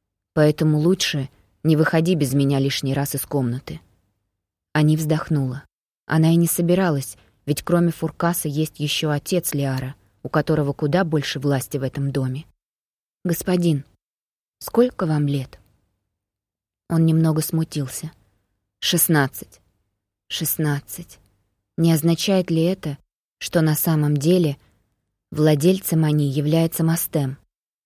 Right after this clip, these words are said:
В душе снова всколыхнулся утихнувший было страх. «Вы ещё не получили аттестат?»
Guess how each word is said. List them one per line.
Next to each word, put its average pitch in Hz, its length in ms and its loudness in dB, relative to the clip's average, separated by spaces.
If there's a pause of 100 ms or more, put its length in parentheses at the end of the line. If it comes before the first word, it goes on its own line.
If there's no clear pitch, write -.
(100)
В 151 60 -4
душе 160 340 2
снова 160 380 0
всколыхнулся 160 800 -2
утихнувший 160 640 -2
было 151 240 -2
страх. - 500 -6 (1160)
«Вы 190 380 4 (380)
ещё 185 380 2
не 190 120 6
получили 196 540 2
аттестат?» 196 600 -2